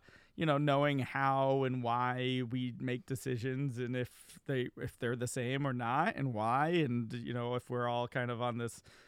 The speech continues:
planet, you know, at the base level, we're all human and we all make kind of similar choices, and, uh, it's those unique choices that make us individual. So I think there's, like, underlying themes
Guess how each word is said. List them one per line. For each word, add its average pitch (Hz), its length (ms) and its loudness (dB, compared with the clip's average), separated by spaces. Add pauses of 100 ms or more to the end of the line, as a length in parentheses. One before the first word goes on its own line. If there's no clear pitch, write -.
(240)
planet, 135 500 0 (100)
you 131 180 -2
know, 123 160 -2
at 120 140 -2
the 120 80 -6 (240)
base 127 240 -4
level, 131 280 -2
we're 123 200 2
all 127 80 2
human 131 500 0
and 127 140 0
we 117 120 0
all 120 120 2
make 120 220 0 (480)
kind 117 200 -2
of 107 280 -6
similar 127 360 -2
choices, 131 560 -4 (180)
and, 117 280 -4
uh, 113 220 -2 (220)
it's 117 140 -10
those 127 240 -6
unique 117 280 -6 (140)
choices 113 420 -8
that 110 180 -10
make 113 200 -10
us 117 120 -12
individual. 113 480 -4
So 127 240 -2 (240)
I - 20 -18
think 185 180 -2
there's, 160 180 2
like, 135 260 2
underlying 143 720 6
themes 180 800 -2